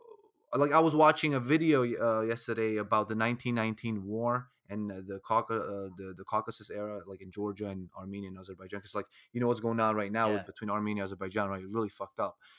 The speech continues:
Speaker 1: So I was, I was watching some, um, uh, like, like, uh, documentary video about the history of that, and, bro, it, it was absolutely horrible. Like, if you lived in that time, during that time, you know, in that area, like,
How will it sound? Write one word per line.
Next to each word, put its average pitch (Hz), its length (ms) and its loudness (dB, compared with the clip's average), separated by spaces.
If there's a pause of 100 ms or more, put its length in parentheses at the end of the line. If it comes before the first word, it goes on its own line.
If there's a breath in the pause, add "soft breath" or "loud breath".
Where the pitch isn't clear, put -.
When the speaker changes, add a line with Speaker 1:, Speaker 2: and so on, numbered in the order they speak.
(100)
Speaker 1:
So 131 160 2
I 131 40 6
was, 127 140 0
I 123 80 4
was 127 140 2
watching 135 280 2
some, 120 260 -6
um, 101 380 -8 (100)
uh, 92 80 -20 (120)
like, 101 120 -20 (100)
like, 101 160 -18
uh, 95 360 -18 (300)
documentary 101 480 -6
video 95 540 -12
about 95 160 -20
the - 80 -20
history 98 360 -8
of 92 120 -16
that, 95 260 -18
and, 101 100 -18 (360 soft breath)
bro, 208 380 6
it, - 80 4
it - 20 10
was 196 200 4
absolutely 185 460 2
horrible. 147 460 4
Like, 104 280 -4 (360 soft breath)
if 131 140 -2
you 233 100 4
lived 254 240 4
in 175 220 0
that 170 260 6
time, 175 480 4 (340)
during 160 200 2
that 160 180 4
time, 151 440 4
you 143 120 0
know, 123 80 4
in 123 120 2
that 139 200 4
area, 123 420 4
like, 120 320 2